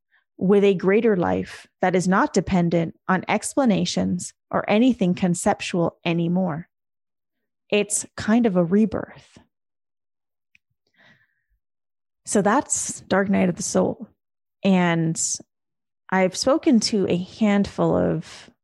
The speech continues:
people in my close, close inner circle about this, and they've been experiencing something similar, and they've spoken <laughs> to a handful of people in their inner circles, and those people are experiencing some, something similar, which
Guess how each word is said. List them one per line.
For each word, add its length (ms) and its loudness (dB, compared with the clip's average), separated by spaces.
people 380 0
in 160 0
my 140 -2
close, 420 -4
close 320 -2
inner 220 -2
circle 360 -4
about 280 -4
this, 400 -4
and 320 0
they've 380 4
been 280 0
experiencing 640 -2
something 340 -6
similar, 640 -4
and 300 0
they've 280 2
spoken 540 2
<laughs> 160 -4
to 220 4
a 100 2
handful 400 2
of 60 -2
people 320 0
in 160 0
their 160 0
inner 160 0
circles, 400 -4
and 340 0
those 240 2
people 260 0
are 60 2
experiencing 480 -4
some, 300 -4
something 320 -4
similar, 380 -2
which 240 -2